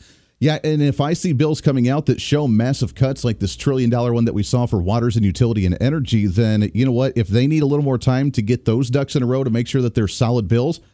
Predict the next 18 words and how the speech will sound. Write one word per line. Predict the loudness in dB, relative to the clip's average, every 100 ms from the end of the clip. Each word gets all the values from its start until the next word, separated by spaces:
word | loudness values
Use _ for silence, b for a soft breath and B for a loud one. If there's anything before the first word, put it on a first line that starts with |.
| b _
I'm | -10 -8 -6
okay | -2 -2 -2
with | 0
a | 0
temporary | 2 2 2 2 2
exten-, | 0 0 -2 -2 -4 -2 -2
extension | -2 0 0 2 2
because | 2 2
the | 2
other | 0 0 0
alternatives | 0 0 2 0 0 0
is | 0
another | 2 2 0
omnibus | 0 -2 0 0 0
bill | 0 2
that's | 0
gonna | 0 0
be | 2 0